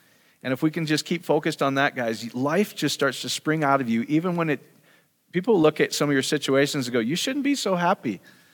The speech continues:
You shouldn't be so joyful." Like, "Yeah, I know, I just can't help it." And, like, the world's, like, falling around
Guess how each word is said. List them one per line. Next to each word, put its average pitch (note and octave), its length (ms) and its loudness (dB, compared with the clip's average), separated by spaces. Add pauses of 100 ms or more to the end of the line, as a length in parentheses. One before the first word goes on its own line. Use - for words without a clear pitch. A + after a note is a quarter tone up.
(240)
You C3+ 100 -8
shouldn't F#3 260 2
be F3+ 80 4
so E3+ 180 0
joyful." C#3+ 500 2 (360)
Like, C3 180 -6
"Yeah, A#3+ 140 -2
I A3 80 2
know, A#3+ 140 2
I F#3+ 60 2
just D#3+ 220 0
can't F3+ 160 2
help G3 180 2
it." - 180 -2 (540)
And, C3+ 300 -2
like, D3 240 4
the D3 80 -6
world's, D#3+ 380 6
like, C#3+ 120 4
falling E3 320 4
around D#3 380 4